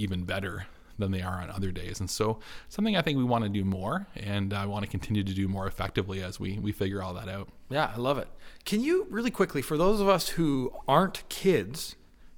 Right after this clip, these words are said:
Speaker 2: can you walk us through what a normal experience is for kids on Sunday morning?
Speaker 1: Ah, that's a good question. I mean, you know, we certainly, there's a lot of high energy. We focus a lot on relationships in what we do.
Speaker 2: Okay.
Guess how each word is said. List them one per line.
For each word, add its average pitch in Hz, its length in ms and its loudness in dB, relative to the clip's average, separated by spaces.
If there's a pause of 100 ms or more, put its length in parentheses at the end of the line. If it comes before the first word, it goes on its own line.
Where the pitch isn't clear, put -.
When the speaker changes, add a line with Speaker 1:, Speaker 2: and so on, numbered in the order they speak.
(160)
Speaker 2:
can 156 200 -2
you 208 180 2
walk 143 400 -2
us 190 140 0
through 151 240 0
what 123 120 6
a 123 60 4
normal 120 720 0 (400)
experience 147 500 0
is 147 140 -2
for 156 140 0
kids 180 260 0
on 95 140 -4
Sunday 90 200 -6
morning? 104 320 -10
Speaker 1:
Ah, 120 200 2
that's 98 180 -6
a 98 40 -6
good 107 200 2
question. - 400 -2
I 95 80 2
mean, 107 240 4
you 101 140 -2
know, 110 140 2
we 104 180 -2
certainly, 131 280 2
there's 104 160 4
a 101 60 -4
lot 98 200 -4
of 95 60 -4
high 95 140 -2
energy. 101 320 2
We 147 120 2
focus 185 360 0
a 92 60 -2
lot 95 220 2
on 101 120 0
relationships 98 680 -2
in 123 120 -2
what 101 120 0
we 104 120 0
do. 101 220 0
Speaker 2:
Okay. 180 300 -2